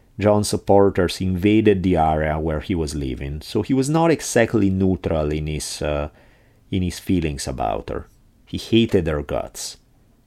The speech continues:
and he knew exactly what the English expected of him when they put her in his hands.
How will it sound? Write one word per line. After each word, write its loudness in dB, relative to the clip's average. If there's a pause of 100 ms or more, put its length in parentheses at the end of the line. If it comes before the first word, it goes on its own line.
(140)
and 2
he 2
knew 2
exactly 2
what 4
the 2
English 0
expected -4
of -6
him -6
when -6
they -4
put -8
her -6
in -8
his -12
hands. -14